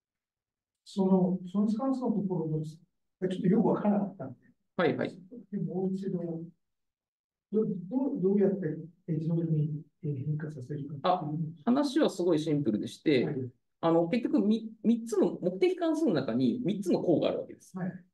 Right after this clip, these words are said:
Speaker 2: で、三つの項の、あの、値を調べてみると、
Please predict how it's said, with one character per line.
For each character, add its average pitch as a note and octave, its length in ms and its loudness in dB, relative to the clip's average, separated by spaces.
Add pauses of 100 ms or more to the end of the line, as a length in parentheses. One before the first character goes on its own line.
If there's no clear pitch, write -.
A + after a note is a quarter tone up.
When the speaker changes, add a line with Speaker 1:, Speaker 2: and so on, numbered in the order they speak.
(160)
Speaker 2:
で、 F#3 100 4
三 A3+ 180 4
つ - 140 -4
の F4 120 2
項 C#3+ 260 4
の、 C3 340 0 (260)
あ C#3 100 -2
の、 - 300 -4
値 D3+ 240 4
を D3+ 60 4
調 D#3 160 2
べ A#2+ 100 -2
て A2+ 40 -6
み A2 140 -4
る F#2+ 120 -8
と、 A#2 300 0